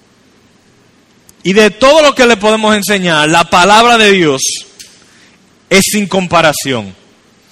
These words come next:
Es inspirada por Dios y es útil, como dice el próximo versículo, que, que es el primer, eh,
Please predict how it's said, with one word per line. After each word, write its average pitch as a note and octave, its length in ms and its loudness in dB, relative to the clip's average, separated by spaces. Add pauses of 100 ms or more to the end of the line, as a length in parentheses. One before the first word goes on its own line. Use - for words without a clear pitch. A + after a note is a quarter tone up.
(120)
Es F#3 220 -2
inspirada F3 600 -2
por F3 180 -4
Dios G#3 280 0 (220)
y D#3+ 80 2
es G#3 260 0
útil, F3+ 540 0
como D#3 240 -6
dice F#3+ 320 -4 (560)
el D3+ 160 -2
próximo G3 520 -2
versículo, D#3+ 840 -2
que, B2 340 -6 (420)
que D3+ 100 -8
es - 20 -4
el D#3 80 -8
primer, D3+ 500 -10
eh, A#2+ 480 -4